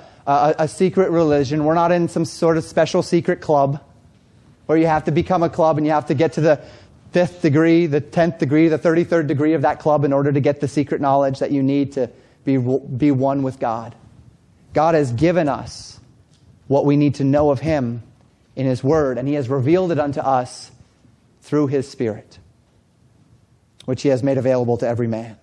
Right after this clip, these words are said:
So Paul says knowledge, false knowledge, irreverent, useless teaching, these are things that cause people to err from the faith. They're not intentionally false teachers,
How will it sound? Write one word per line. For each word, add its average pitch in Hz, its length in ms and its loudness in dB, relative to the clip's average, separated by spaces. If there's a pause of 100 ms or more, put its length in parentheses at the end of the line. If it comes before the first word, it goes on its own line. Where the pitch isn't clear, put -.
(1300)
So 202 140 2
Paul 226 240 2
says 214 300 0 (180)
knowledge, 170 760 0 (560)
false 226 420 0
knowledge, 135 420 2
irreverent, 175 600 2
useless 190 400 0
teaching, 220 400 0
these 175 200 2
are 247 120 2
things 190 260 -2
that 175 180 0
cause 180 380 2
people 180 340 0
to 185 280 2
err 165 560 2 (360)
from 135 720 -2 (540)
the 156 180 2
faith. 135 720 -4 (520)
They're 175 100 2
not 202 200 0
intentionally 233 640 0
false 208 360 2
teachers, 180 720 0